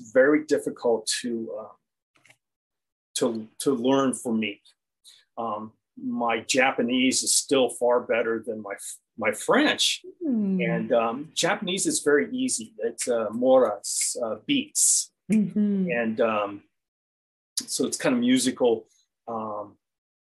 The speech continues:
Speaker 1: and, um, the French, you know, they drop the letters, and, uh, you, you're not sure when to pronounce it or how to pronounce it.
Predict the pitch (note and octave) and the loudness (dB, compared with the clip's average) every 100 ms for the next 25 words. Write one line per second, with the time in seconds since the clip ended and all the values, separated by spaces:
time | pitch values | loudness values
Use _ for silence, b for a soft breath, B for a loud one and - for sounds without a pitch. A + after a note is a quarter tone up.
0 | _ B2 A2+ A2+ A2 - A2+ G#2+ G#2 G#2 | _ -6 -4 -6 -6 -6 -6 -6 -8 -10
1 | G#2 _ _ _ _ - A#2+ - C#3 C#3 | -12 _ _ _ _ -2 -2 0 0 2
2 | - - B2 A2+ A#2 A#2 A2+ - G#2+ B2+ | 0 0 0 0 -4 0 0 2 2 4
3 | C3+ C3 B2 A#2+ A#2 A2+ - - - A2 | 4 4 4 2 -2 -4 -6 -6 -10 -12
4 | - B B - - - - - - - | -14 B B -18 -10 -4 -4 -4 -6 -4
5 | C#3+ C3 - B2+ C#3 D3 - D3 B2 B2+ | -2 -2 2 2 4 2 4 4 4 4
6 | B2 - A#2+ A#2+ B2 A#2 A#2+ G#2+ - A#2+ | 2 0 0 2 2 4 2 2 0 0
7 | A#2 - A2+ A2+ A2+ - | -2 -4 -4 -4 -6 -8